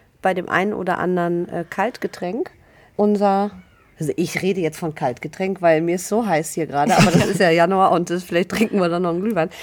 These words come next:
Ähm, aber dann gucken wir uns gemeinsam die Folge an und wir würden uns natürlich freuen, wenn viele, viele von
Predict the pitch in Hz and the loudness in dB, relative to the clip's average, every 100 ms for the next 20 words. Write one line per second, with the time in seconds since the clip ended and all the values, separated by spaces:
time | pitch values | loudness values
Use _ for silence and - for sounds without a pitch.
0 | - - - 208 214 277 285 285 - 285 | -16 -12 0 2 2 2 2 -2 -2 -2
1 | 269 - 226 208 208 254 262 262 233 226 | -2 -4 -4 0 0 0 -4 -4 -4 2
2 | 226 233 208 175 196 202 196 185 196 196 | 4 4 2 0 -2 -6 -8 -8 -8 -8
3 | 185 - 165 175 - - 151 151 175 196 | -10 -12 -12 -14 -14 -4 -2 -2 -4 -8
4 | 160 - - _ - 311 294 285 220 208 | -12 -14 -18 _ -2 0 0 -4 -4 -2
5 | 214 - | -4 -6